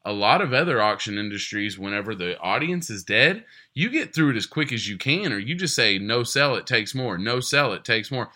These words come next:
Sorry, guys, takes more." You can't do that at the charity auction. Everything that comes up for auction, you've gotta sell it, and the worst thing you can do is leave money on the table, and I think that's what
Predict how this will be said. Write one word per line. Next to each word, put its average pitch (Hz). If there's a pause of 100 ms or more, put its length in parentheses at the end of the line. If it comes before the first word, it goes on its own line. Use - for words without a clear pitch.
(120)
Sorry, 147
guys, 107
takes 120
more." 139 (300)
You 151
can't 214
do 165
that 139
at 101
the -
charity 98
auction. 82 (260)
Everything 180
that 139
comes 151
up -
for 131
auction, 131
you've 104
gotta 117
sell 95
it, 90 (260)
and 120
the 117
worst 120
thing 127
you 120
can 113
do 110
is 101
leave 107
money 104
on 104
the 98
table, 95
and 90
I 104
think 110
that's 107
what 104